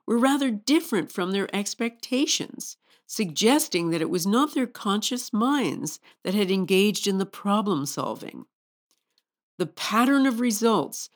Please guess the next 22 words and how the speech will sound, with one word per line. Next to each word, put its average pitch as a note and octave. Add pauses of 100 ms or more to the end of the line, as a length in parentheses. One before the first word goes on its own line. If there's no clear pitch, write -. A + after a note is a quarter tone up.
(140)
supports A#3+
the B3
contention A3
that D3+
it D#3
is D#3
something B3+
about A#3
the G#3
dream G3
process A3+
itself - (300)
that E3+
can D#3+
lead G3
to G#3
problem G3+
improvement," G3 (280)
concluded D3+
White D3
and C#3+
Tatro. C3